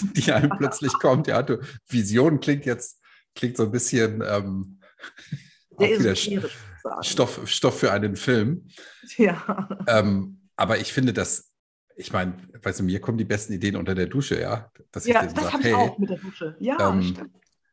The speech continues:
Speaker 1: das, äh, hat wohl auch einen Grund, weil man da nämlich entspannt ist und die
Speaker 2: Ja.
Speaker 1: Gedanken einfach freien Lauf haben." Und es ging, ich la-, lauf leider im Moment nicht mehr, aber
Speaker 2: Ja.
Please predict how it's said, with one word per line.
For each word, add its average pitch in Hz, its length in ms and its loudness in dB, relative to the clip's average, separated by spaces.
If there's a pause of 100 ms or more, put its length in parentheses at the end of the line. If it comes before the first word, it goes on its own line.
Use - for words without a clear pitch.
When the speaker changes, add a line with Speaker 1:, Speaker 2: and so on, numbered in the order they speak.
(140)
Speaker 1:
das, - 240 -4 (360)
äh, - 340 -10
hat - 360 -6
wohl 117 140 4
auch 107 160 -2
einen 104 80 0
Grund, 165 380 2
weil 113 100 2
man 107 200 0
da 101 220 0
nämlich 117 540 -4
entspannt 107 600 -2
ist - 440 -4 (200)
und 196 280 -2
die 170 40 2
Speaker 2:
Ja. - 20 0
Speaker 1:
Gedanken 107 440 -2
einfach 101 240 -4
freien 101 340 -2
Lauf 101 260 -2
haben." 85 400 -4 (160)
Und 165 260 2
es - 180 0
ging, 135 440 0
ich 104 200 -12 (140)
la-, 101 320 -6
lauf 110 300 0
leider 95 280 2
im 95 60 -4
Moment 87 300 -6
nicht 92 180 -8
mehr, 98 220 0
aber 90 400 -4
Speaker 2:
Ja. 185 160 -14